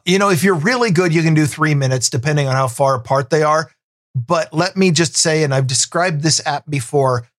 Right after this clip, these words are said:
um, trying to do a stop a minute, it would be impossible, e-, even if I cou-, even if I didn't have to deal with the van, because the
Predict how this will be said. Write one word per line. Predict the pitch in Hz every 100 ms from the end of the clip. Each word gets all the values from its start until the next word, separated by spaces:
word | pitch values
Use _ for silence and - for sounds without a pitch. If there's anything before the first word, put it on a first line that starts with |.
| _ _ _
um, | 151 143 131 120 - _ _ _ -
trying | 220 269
to | 247
do | 202 196
a | 196
stop | 156 - 165 170
a | 151
minute, | 151 156 165 _ -
it | 165
would | 147 143 202 170
be | 208 208
impossible, | 170 123 175 175 - 156 139 131 120 - _ _ _ _ _ - -
e-, | 214 -
even | 240 285 302
if | 269 202
I | 214 185 175 165 -
cou-, | - 208 - _ _ _ _
even | 196 247
if | 254
I | 196
didn't | 190 185
have | 170
to | -
deal | 135 151
with | 143 120
the |
van, | 123 156 139 120 110 _ _ _ _ -
because | 202 202 202 180 156 - _ _ _ _ _ _ 190
the | 170 185 185 175